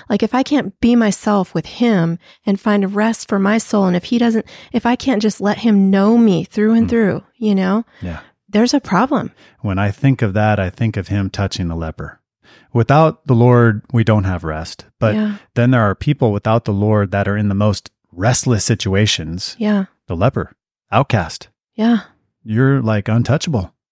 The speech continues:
Speaker 1: Right. And Jesus touched
Speaker 2: No
Speaker 1: him.
Speaker 2: comfort.
Speaker 1: Yeah.
Speaker 2: No rest. And, uh,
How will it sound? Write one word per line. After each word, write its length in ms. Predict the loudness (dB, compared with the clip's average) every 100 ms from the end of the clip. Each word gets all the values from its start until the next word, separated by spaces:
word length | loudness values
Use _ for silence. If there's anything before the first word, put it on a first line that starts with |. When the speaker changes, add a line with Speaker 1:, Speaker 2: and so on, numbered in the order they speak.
| _
Speaker 1:
Right. 260 | 0 0 -2 _ _ _ _
And 160 | 0 0
Jesus 360 | 0 -2 -6
touched 320 | -4 -4 -2
Speaker 2:
No 80 | 0
Speaker 1:
him. 60 | 2
Speaker 2:
comfort. 440 | 2 2 0 -4 -8 _ _ _
Speaker 1:
Yeah. 300 | -4 0 0 -4 _ _ _ -4
Speaker 2:
No 140 | -2
rest. 560 | 2 2 0 -4 -12 -20 _ _ _ _
And, 380 | -6 -4 -4 -4
uh, 220 | -4 -6